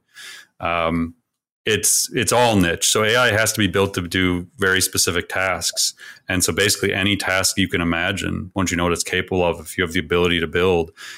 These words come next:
And then the other major breakthrough that's happening is you don't even need to be able to code anymore. Like, English is the language of coding in the future. Like,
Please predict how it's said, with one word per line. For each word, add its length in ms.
And 100
then 100
the 140
other 180
major 380
breakthrough 340
that's 140
happening 400
is 160
you 60
don't 80
even 100
need 80
to 40
be 80
able 100
to 60
code 320
anymore. 600
Like, 260
English 400
is 120
the 100
language 380
of 100
coding 340
in 80
the 60
future. 460
Like, 160